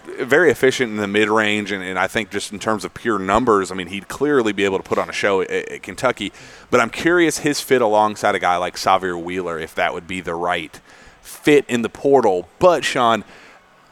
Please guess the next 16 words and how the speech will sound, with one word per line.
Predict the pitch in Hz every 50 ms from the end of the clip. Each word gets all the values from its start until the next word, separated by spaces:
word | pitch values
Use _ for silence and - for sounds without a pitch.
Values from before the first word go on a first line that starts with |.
| _ _ _ -
knowing | 131 127 135 147 160 170 170 156 143 123
that | 127 120 104 101
that's | 101 107 117 120 - - -
a | - 113
potential | - - 110 - - 123 110 - 110 -
option | - 95 107 113 - - 123 113 104 101
now | 101 104 107 104 110 107
that | 104 101 95
Ben | 95 101 95
Howland | 95 101 95 101 101 98 92
is, | 90 87 -
is | - 98 101 92 95
out | 92 101 98 95
at | 95 90 92
Mississippi | 101 95 - - 92 92 85
State, | - - 120 110 95